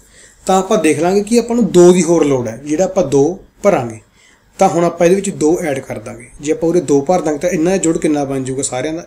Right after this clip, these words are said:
ਇੱਕੀ ਬਣ ਜਾਊਗਾ। ਤਾਂ ਇਹ ਤਿੰਨ ਤੇ ਭਾਗ ਹੋ ਜਾਊਗਾ। ਤਾਂ ਛੋਟੇ ਤੋਂ ਛੋਟਾ ਅੰਕ ਕਿੰਨਾ ਆ ਗਿਆ? ਦੋ। ਅੱਗੇ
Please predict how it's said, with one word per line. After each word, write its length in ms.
ਇੱਕੀ 280
ਬਣ 180
ਜਾਊਗਾ। 200
ਤਾਂ 100
ਇਹ 60
ਤਿੰਨ 180
ਤੇ 120
ਭਾਗ 220
ਹੋ 140
ਜਾਊਗਾ। 240
ਤਾਂ 180
ਛੋਟੇ 280
ਤੋਂ 80
ਛੋਟਾ 320
ਅੰਕ 120
ਕਿੰਨਾ 340
ਆ 100
ਗਿਆ? 240
ਦੋ। 320
ਅੱਗੇ 340